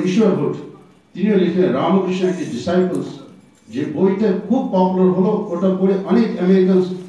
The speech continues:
ওরা সাধু হলো, রামকৃষ্ণ মঠ মিশন ইত্যাদি। তারপরে আরেকজন ছিল রিচার্ড শিপম্যান, তিনিও শ্রী রামকৃষ্ণ উপরে।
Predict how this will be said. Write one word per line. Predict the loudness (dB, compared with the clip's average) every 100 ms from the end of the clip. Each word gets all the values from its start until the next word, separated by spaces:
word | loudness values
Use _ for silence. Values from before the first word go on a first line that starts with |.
| -20 -12
ওরা | -8 -8 -8 -14 -8
সাধু | -6 -6
হলো, | -6 -4 -2
রামকৃষ্ণ | -2 -4 -6
মঠ | -8 -8 -10
মিশন | -14 -14
ইত্যাদি। | -16 -16 -18 -20 -20 _ _ _ _ _
তারপরে | -8 -2
আরেকজন | 2 4 4 4
ছিল | 0 -4 -4
রিচার্ড | -4 0 2 2
শিপম্যান, | 2 -2 0 0 -2 -6 -14 -20 -20 _ _ _ _
তিনিও | 0 2
শ্রী | 2 2
রামকৃষ্ণ | 2 0 -2 -6
উপরে। | -6 -6 -8